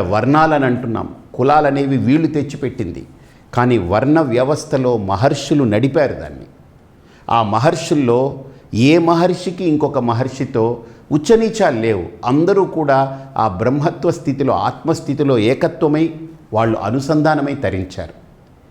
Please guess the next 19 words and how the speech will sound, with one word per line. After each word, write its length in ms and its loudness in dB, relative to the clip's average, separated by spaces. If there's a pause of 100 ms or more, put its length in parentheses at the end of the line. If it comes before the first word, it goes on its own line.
(320)
అలాంటి 460 2
బోయ 280 2 (120)
జాతి 400 2 (960)
ఈ 160 4
ఆంధ్ర 340 2
రాష్ట్రంలోనే 720 0
కాదు, 300 -2
యావత్ 400 -2
భారతదేశంలో 920 -2
కూడా 260 -2 (600)
పెక్కు 320 -2
జాతిగా, 480 -2 (100)
చాలా 320 -2
పెద్ద 300 -6
జాతిగా 440 -4 (540)
కీర్తింపబడుతుంది. 1000 -4 (300)
ఆ 100 -4 (120)
బోయ 240 2 (100)
జాతి 340 -2